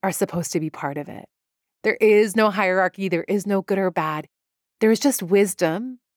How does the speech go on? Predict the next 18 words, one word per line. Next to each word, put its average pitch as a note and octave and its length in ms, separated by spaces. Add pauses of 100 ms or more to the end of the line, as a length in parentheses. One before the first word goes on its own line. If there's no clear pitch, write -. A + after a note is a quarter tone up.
(500)
underneath G3 580 (100)
each G3+ 360 (260)
feeling. E3 560 (1200)
And A#3+ 140
so C4 100
instead C4 300
of G#3+ 140
good A#3 140
and G#3+ 140
bad, G#3 440
I F#3+ 80
often G3 340
say F#3 140
to F3+ 80
myself, F3 420
comfortable C4+ 760 (120)
and G3+ 100
uncomfortable, - 840